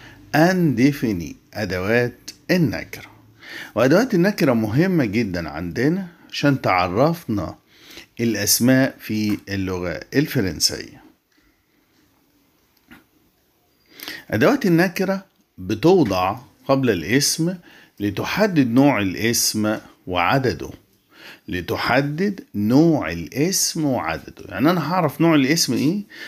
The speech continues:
وعدده. نوع الاسم معناه هل الاسم مذكر أو مؤنث. نوع الاسم معناه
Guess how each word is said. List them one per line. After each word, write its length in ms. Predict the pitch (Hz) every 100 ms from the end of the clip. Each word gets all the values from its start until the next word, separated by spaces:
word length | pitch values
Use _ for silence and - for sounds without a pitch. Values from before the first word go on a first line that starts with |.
| - -
وعدده. 500 | 117 90 80 - - - _ _ _ - - 101
نوع 340 | 156 302 294
الاسم 800 | 151 - 131 131 - 104 107 175 - - _ _ _ _ _ _ -
معناه 500 | 110 92 101 117 160
هل 400 | 156 123 190 180
الاسم 500 | 131 156 - 110 98
مذكر 540 | 101 123 - 107 101 - - _ _ _ _
أو 320 | 117 113 101
مؤنث. 840 | 101 123 - - - - - - - _ - - - - - - - - - _ _ 110
نوع 480 | 113 131 156 120
الاسم 720 | 90 87 113 156 - - 107
معناه 600 | 87 76 80 104 151 208